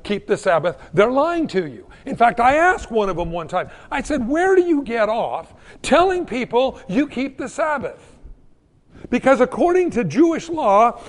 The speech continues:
you couldn't travel so far from your house, you couldn't kindle a fire on the Sabbath, you couldn't, you couldn't make anybody else work, you yourself couldn't work.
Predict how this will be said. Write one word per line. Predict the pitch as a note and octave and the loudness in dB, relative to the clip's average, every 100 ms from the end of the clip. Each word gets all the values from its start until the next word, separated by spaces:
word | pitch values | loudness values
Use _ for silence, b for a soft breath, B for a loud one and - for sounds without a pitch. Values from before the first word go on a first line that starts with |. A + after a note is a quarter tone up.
| B F3 | B -4
you | A#3 | -4
couldn't | - B3 C#4 | 0 -2 -2
travel | F#3 G3+ F#3 F3 | 2 2 2 -2
so | A3 A3+ | 2 2
far | - A3 G#3 | 4 0 2
from | G#3+ G#3 | -2 0
your | B3 | -2
house, | F3+ E3 A3 - B B | 0 2 2 0 B B
you | G3+ | -6
couldn't | - B3 C4+ B3 | -2 -2 -2 -4
kindle | A3 A#3 A#3 | -4 -2 -2
a | G#3 | -2
fire | - G#3+ G#3 F#3+ | 0 2 2 2
on | F3+ E3+ | 0 -2
the | |
Sabbath, | - F#3 E3+ A#3+ - B B | -4 -2 0 -2 -6 B B
you | G#3 | -6
couldn't, | - A#3+ C#4+ C#4 B B B | -2 -2 -2 -6 B B B
you | D4+ E4+ F#3 A3+ | 0 0 -6 -4
couldn't | A3+ B3 B3+ C#3+ | -4 -4 -6 -12
make | C#3+ F#3+ B3 B3 | -8 -4 -4 -2
anybody | C#4 C#4+ B3+ A#3+ A3 | -2 0 0 0 0
else | A3 G#3 | -2 -4
work, | F3+ F#3 G3 C4 - - _ B B B | -2 2 2 2 -4 -20 _ B B B
you | F3 D#4 | 8 8
yourself | D4 A#3 - A#3+ B3 C#4+ - | 8 6 2 0 -2 -6 -2
couldn't | A3+ G#3 G#3 | 0 0 -4
work. | D#3+ D#3+ E3 A3 C#4+ - | -4 0 0 0 -4 -18